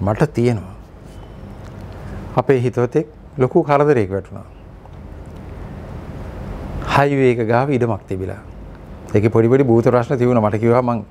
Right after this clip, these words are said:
කිව්වා පොඩ්ඩක් අවුල් ඔය ඉඩම කියලා. නමුත් කෝටි තුනකට ඉල්ලුවා. දුන්නේ නෑ, දුන්නේ නෑ, දුන්නේ නෑ. නමුත් මං කිව්වා මේක ඔබලාට හොඳ නෑ, ගැලපෙන්නේ නැති ඉඩමක්, ඔබලාට හිවින කරන ඇත්තෝ එතන ඉන්නවා. කාට හරි ඔබ දීලා දාන්න.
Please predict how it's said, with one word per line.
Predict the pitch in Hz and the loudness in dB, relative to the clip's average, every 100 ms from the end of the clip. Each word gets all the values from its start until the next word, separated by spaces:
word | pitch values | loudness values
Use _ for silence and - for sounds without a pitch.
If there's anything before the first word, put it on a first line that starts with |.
| - | -2
කිව්වා | 135 117 | 0 0
පොඩ්ඩක් | - 104 110 | 0 -2 2
අවුල් | 107 135 | 4 6
ඔය | 139 123 | 6 6
ඉඩම | 143 120 | 4 0
කියලා. | 95 - - - - - - - - - - - - - - - - - - | -2 -6 -14 -18 -18 -18 -16 -14 -14 -14 -12 -12 -12 -12 -12 -10 -10 -6 4
නමුත් | 160 196 240 - - - - | 4 4 0 -4 -20 -20 0
කෝටි | 151 175 202 | 4 4 4
තුනකට | 190 160 190 190 | 4 4 6 6
ඉල්ලුවා. | 123 95 90 - - 117 - - - - - - - - - - - | 4 0 -6 -10 -16 -16 -16 -18 -20 -18 -18 -16 -14 -14 -14 -14 -4
දුන්නේ | 120 135 156 165 | 4 6 6 2
නෑ, | 143 104 107 117 | 0 -2 -6 0
දුන්නේ | 131 160 160 | 4 4 4
නෑ, | 139 101 | 2 0
දුන්නේ | 104 143 143 117 | 2 4 4 4
නෑ. | 113 | 4
නමුත් | 120 156 147 | 4 4 4
මං | 131 | 2
කිව්වා | 127 160 | 4 4
මේක | 131 147 | 4 4
ඔබලාට | 127 131 131 | 4 4 4
හොඳ | 135 120 | 0 0
නෑ, | 120 139 | 0 2
ගැලපෙන්නේ | 123 117 123 131 120 | 4 4 6 4 4
නැති | 117 117 | 2 2
ඉඩමක්, | 113 147 147 | 2 2 2
ඔබලාට | 117 127 | 2 2
හිවින | 135 120 120 | 2 2 4
කරන | 131 135 127 | 4 4 2
ඇත්තෝ | 110 - - - - 123 156 | -2 -6 -20 -6 0 2 4
එතන | 135 120 | 4 6
ඉන්නවා. | 156 151 147 - - - - - | 6 6 4 2 -8 -20 -20 -2
කාට | 107 113 | 0 2
හරි | 147 | 2
ඔබ | 156 156 | 4 4
දීලා | 123 151 127 | 6 6 6
දාන්න. | 131 156 | 6 4